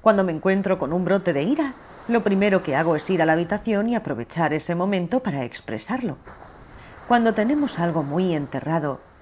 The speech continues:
y no podemos acceder a ello más que cuando alguien o algo nos lo provoca, es bueno aprovechar los momentos y no dejarlos pasar. Ve a una habitación y en ese momento haz lo que tengas que hacer.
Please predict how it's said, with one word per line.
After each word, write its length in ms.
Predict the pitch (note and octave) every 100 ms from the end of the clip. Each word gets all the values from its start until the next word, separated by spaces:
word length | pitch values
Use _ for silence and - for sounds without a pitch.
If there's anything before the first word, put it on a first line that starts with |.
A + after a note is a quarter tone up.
| -
y 100 | F3+
no 160 | G3+ G#3+
podemos 480 | F3 F3 F#3+ E3 E3+
acceder 480 | D3+ - C3+ D#3+ E3
a 100 | D3
ello 280 | F3+ D#3
más 280 | B2+ E3+ E3+
que 140 | E3 D#3
cuando 360 | D#3+ D3 C3
alguien 380 | E3+ F#3+ D3+ B2+
o 100 | A#2+
algo 240 | F3 D#3+ D#3
nos 220 | D3 -
lo 120 | C#3
provoca, 520 | F3+ F#3+ F3+ D#3+ D3+ - - - - - -
es 200 | B3+ G3
bueno 240 | C4+ C4+
aprovechar 560 | B3 G3+ D#3+ - F#3 F3+
los 220 | F#3+ F#3+
momentos 540 | A3 A3 G3 A#3 B3+
y 60 | D3+
no 120 | B2+
dejarlos 540 | B2+ - D#3+ D#3+ D#3 -
pasar. 320 | D#3+ A3+ A#3+ - - - - - - - - - F3
Ve 240 | F#3 F#3+
a 80 | D#3
una 240 | D#3+ E3+
habitación 600 | F3+ G3 A3+ B3+ G#3 G#3 - - - -
y 120 | G#3+
en 80 | G#3+
ese 220 | B3 -
momento 500 | E3+ C3+ F3+ F3+ E3
haz 180 | D#3 E3+
lo 160 | F3 E3
que 120 | C3+
tengas 420 | F3 E3 D3+ -
que 80 | D#3
hacer. 340 | C#3 D3+ C#3+